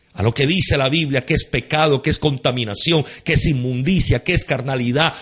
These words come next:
que es mundanalidad. Y por fe vamos a apartar toda esa basura de nuestra vida. Y por fe creemos que es vivir en santidad,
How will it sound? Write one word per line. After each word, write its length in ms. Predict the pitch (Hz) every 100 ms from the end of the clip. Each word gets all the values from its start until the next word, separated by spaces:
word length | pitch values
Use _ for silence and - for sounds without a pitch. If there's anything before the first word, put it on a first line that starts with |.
| -
que 100 | 214
es 140 | -
mundanalidad. 920 | 165 160 143 131 127 123 147 139 - -
Y 100 | 170
por 260 | - 123 -
fe 480 | - 196 123 - -
vamos 280 | 165 160 151
a 60 |
apartar 680 | 131 127 127 - 143 - - -
toda 260 | 262 190
esa 140 | - 147
basura 380 | 131 165 139
de 80 | 113
nuestra 300 | 117 110 127
vida. 260 | 135 135 98 - -
Y 100 | 143
por 240 | - 120
fe 480 | - - 175 143 - -
creemos 720 | 151 143 160 180 156 120 - - -
que 420 | - 170 156 160 139
es 160 | - 107
vivir 340 | 117 135 110
en 100 | 104
santidad, 560 | 104 92 90 90 98